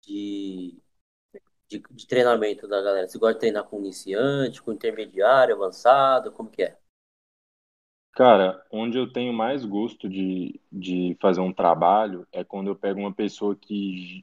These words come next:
Speaker 2: que ela acha que já chegou, é, num nível avançado, mas ela ainda tá no intermediário, sabe? Ela tá, ainda tá ali, tipo, ela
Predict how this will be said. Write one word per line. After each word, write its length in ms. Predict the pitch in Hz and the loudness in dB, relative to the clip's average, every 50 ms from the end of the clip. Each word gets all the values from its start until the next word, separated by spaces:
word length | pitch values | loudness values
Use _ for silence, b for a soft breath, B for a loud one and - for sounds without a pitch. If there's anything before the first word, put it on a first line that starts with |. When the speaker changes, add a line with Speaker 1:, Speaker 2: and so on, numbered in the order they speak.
| _ _ _ _ | _ _ _ _
Speaker 2:
que 340 | - - 104 101 98 98 98 | -6 -2 0 2 4 4 4
ela 340 | 95 101 104 95 95 104 | 6 8 8 8 8 8
acha 220 | 123 135 - - 143 | 6 2 -2 -6 -12
que 180 | - - 131 | -12 -10 -10
já 200 | 107 92 110 110 | -6 -4 -4 -6
chegou, 600 | 110 - - 139 110 92 90 92 95 113 135 - _ _ _ _ _ _ _ _ _ _ _ _ _ | -6 -6 -8 -8 -10 -8 -8 -6 -6 -6 -6 -8 _ _ _ _ _ _ _ _ _ _ _ _ _
é, 440 | - 92 92 92 92 92 92 92 90 | -2 0 2 2 4 4 2 2 0
num 240 | 92 92 98 98 98 | 0 0 0 0 0
nível 280 | 98 98 92 92 101 | 0 0 2 4 4
avançado, 800 | 98 92 101 98 95 95 - - 98 92 92 98 104 123 147 151 - _ _ _ _ _ _ _ _ - | 4 4 4 0 0 -2 -2 2 4 6 6 6 6 2 -2 -8 -12 _ _ _ _ _ _ _ _ -4
mas 140 | 92 90 92 | -2 2 4
ela 140 | 95 95 95 | 4 4 2
ainda 180 | 95 95 95 | 2 0 0
tá 140 | 95 98 95 | 0 0 0
no 80 | 98 95 | 0 0
intermediário, 720 | 95 92 101 98 98 98 98 85 95 98 90 85 82 80 - | -2 -2 -2 -2 0 0 -2 0 2 4 4 4 2 0 -4
sabe? 280 | - 87 90 95 95 | -2 0 0 2 2
Ela 160 | 90 85 85 - | 0 -2 -2 -4
tá, 100 | - 87 | -4 -4
ainda 260 | 87 90 90 92 90 | -4 0 0 0 0
tá 260 | - - 87 90 90 | 2 4 6 8 8
ali, 280 | 92 92 90 95 95 90 | 8 6 4 0 -2 -2
tipo, 500 | - - - - 98 95 92 87 82 - b b b b _ _ _ _ - | -4 -8 -4 -2 0 0 2 0 -2 -4 b b b b _ _ _ _ 4
ela 420 | 98 98 104 104 104 104 104 104 | 8 8 8 8 8 6 2 0